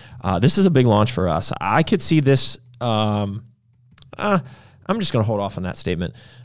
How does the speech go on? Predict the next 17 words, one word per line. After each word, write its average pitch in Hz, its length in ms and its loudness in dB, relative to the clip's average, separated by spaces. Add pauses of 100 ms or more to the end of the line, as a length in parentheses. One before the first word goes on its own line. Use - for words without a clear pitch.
uh, 101 400 2
but 123 420 2 (220)
this 185 180 4
is 151 160 6
a, 113 320 6
an 120 140 4
incredible 117 480 2
product 107 320 0
that's - 160 -4
gonna 90 140 -4
be 78 60 -6
huge - 240 -8
for - 140 -8
us. - 260 -10
So, 104 500 -4 (100)
uh, 95 340 -4
Hydrate, 139 440 0